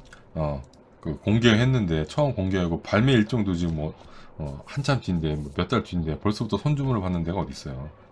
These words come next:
그죠? 네. 쇼핑몰에서도 돈 냄새를 맡은 거야.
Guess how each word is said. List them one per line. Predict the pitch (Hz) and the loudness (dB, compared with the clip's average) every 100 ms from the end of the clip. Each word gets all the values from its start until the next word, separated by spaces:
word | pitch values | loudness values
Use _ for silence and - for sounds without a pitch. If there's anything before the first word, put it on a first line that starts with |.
| - | -10
그죠? | 95 131 - - - | -6 -6 -8 -14 -8
네. | 139 64 - - - - | -6 -6 -12 -16 -10 -6
쇼핑몰에서도 | 156 175 160 127 90 85 104 | 0 4 6 6 2 -2 -2
돈 | - 104 | 0 2
냄새를 | 113 101 90 | 2 2 2
맡은 | 67 - 85 | 0 -2 -8
거야. | 65 | -8